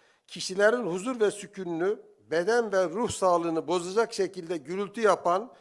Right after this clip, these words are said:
fabrika, iş yeri, atölye, eğlence yerleri gibi müesseseleri tutanak düzenleyerek yetkili mercilere bildirmek ve bu konuda kendisine verilen görevleri yerine getirmektir.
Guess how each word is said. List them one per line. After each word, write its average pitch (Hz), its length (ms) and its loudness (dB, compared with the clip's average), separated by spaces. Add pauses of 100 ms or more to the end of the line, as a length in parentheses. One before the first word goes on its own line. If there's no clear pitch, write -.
(340)
fabrika, 196 680 4
iş 208 340 -10
yeri, 175 280 0
atölye, 180 680 0
eğlence 165 580 -2
yerleri 175 420 2
gibi 156 200 -6
müesseseleri 175 960 -2 (380)
tutanak 208 520 4
düzenleyerek 196 680 2 (160)
yetkili 185 420 -4
mercilere 175 680 0
bildirmek 175 520 0 (420)
ve 202 160 0
bu 247 100 -4
konuda 202 800 0
kendisine 208 560 -2
verilen 214 560 0
görevleri 208 480 0
yerine 214 300 2
getirmektir. 156 760 -2